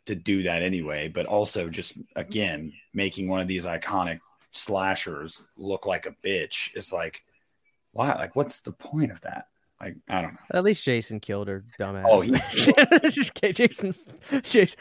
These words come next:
Speaker 2: But see, that's the thing. She got what she got, and, and, like,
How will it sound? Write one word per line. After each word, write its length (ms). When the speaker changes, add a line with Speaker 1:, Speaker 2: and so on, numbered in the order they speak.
Speaker 2:
But 140
see, 100
that's 200
the 80
thing. 300
She 320
got 280
what 140
she 160
got, 420
and, 220
and, 160
like, 280